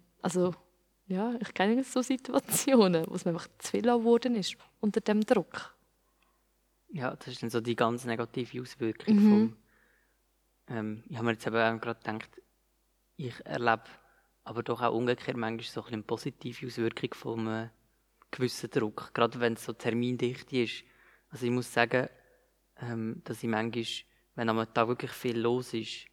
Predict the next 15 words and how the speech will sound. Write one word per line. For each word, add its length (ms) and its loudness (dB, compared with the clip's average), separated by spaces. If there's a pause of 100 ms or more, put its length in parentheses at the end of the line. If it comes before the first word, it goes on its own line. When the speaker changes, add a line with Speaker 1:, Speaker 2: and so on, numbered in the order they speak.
(360)
Speaker 2:
dass 140 -12
ich 60 -6
dann 140 -2
vom 180 -4
einen 260 2
Ereignis 380 4
zum 180 -8
anderen 400 0
renne 360 -2 (1000)
und 340 -2 (1080)
gar 160 4
nicht 160 -2
so 100 0
Zeit 440 -8
habe, 180 0